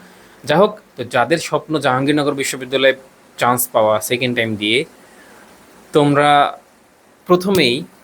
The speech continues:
একটা বিষয় মাথায় রাখবা, সেটা হচ্ছে জাহাঙ্গীরনগর বিশ্ববিদ্যালয়ে চান্স পাইতে প্রথমত যেটা দরকার, সেটা হচ্ছে বিশ্বাস, আত্মবিশ্বাস। তো আত্মবিশ্বাস যদি তোমার মধ্যে না থাকে, তাহলে তুমি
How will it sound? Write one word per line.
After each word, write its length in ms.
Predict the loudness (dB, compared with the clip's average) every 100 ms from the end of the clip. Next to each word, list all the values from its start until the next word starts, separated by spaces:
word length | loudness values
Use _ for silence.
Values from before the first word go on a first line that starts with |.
| _ -20 _ _
একটা 640 | -10 -10 _ 2 4 2 0 -18 _ -20 _ _ _ _ -14
বিষয় 360 | -6 -2 0 2
মাথায় 320 | 2 2 0
রাখবা, 380 | 0 -2 -6 -6
সেটা 280 | -8 -4 -4
হচ্ছে 380 | -4 -6 -6
জাহাঙ্গীরনগর 560 | -4 -4 -2 -2 -2 -2
বিশ্ববিদ্যালয়ে 600 | -6 -10 -12 -8 -2 -2
চান্স 280 | 0 -4 -2
পাইতে 340 | -2 0 -2 -4 -14 -20 0
প্রথমত 380 | 2 4 2 4
যেটা 300 | 2 2 2
দরকার, 340 | 2 2 -2
সেটা 200 | -2 -4
হচ্ছে 220 | -4 -6
বিশ্বাস, 460 | -8 -8 0 0 0 -8
আত্মবিশ্বাস। 640 | -12 -8 -6 -6 -4 -6 -8 -14 -20 -20 -20 -20 -20 -20 -20 -20 -20 -20 -20 -20 -20 -20 -18 -20 -20 -20 -20 -2
তো 80 | 0
আত্মবিশ্বাস 800 | 0 -2 2 2 4 2 2 2
যদি 200 | 2 2
তোমার 260 | 2 2
মধ্যে 260 | 0 0 2
না 160 | 2
থাকে, 300 | 0 -2 -4
তাহলে 360 | -2 -4 -4 -8
তুমি 380 | -10 -8 -8